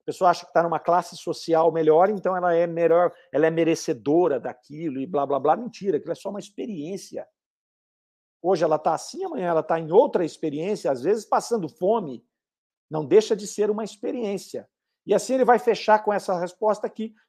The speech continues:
fantástica, esse artigo. E a turma tá descendo o dedo aqui no, no, no chat. Vamos ver o que que essa turma tá, tá falando aqui. Ah, o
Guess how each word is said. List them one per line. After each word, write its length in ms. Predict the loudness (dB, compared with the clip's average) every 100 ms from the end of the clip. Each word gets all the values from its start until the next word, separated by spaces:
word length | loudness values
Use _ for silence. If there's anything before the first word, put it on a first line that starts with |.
| _
fantástica, 800 | -4 -4 2 2 2 -2 -6 -6
esse 200 | -4 -4
artigo. 640 | -6 -6 -2 -2 -4 -12 _ _ _ _ _ _
E 40 |
a 60 | -6
turma 240 | -4 -4
tá 160 | 0 0 -2 -12 _ _ _
descendo 460 | 0 0 2 0 0
o 60 |
dedo 320 | 0 0 0
aqui 180 | -4 -6
no, 300 | -10 -8 -8
no, 260 | -8 -8 -10
no 120 | -12
chat. 380 | -6 -2 -2 -2
Vamos 160 | -6
ver 100 | -4
o 40 | -4
que 100 | -8
que 60 |
essa 260 | -16 -14 -16 _
turma 180 | -12 -10
tá, 240 | -12 -14 -16 _ _ _ _
tá 100 | -14
falando 400 | -10 -10 -10 -10
aqui. 260 | -12 -16 -20 _ _ _ _ _ _ _ _ _ _
Ah, 220 | -12 -10
o 100 | -12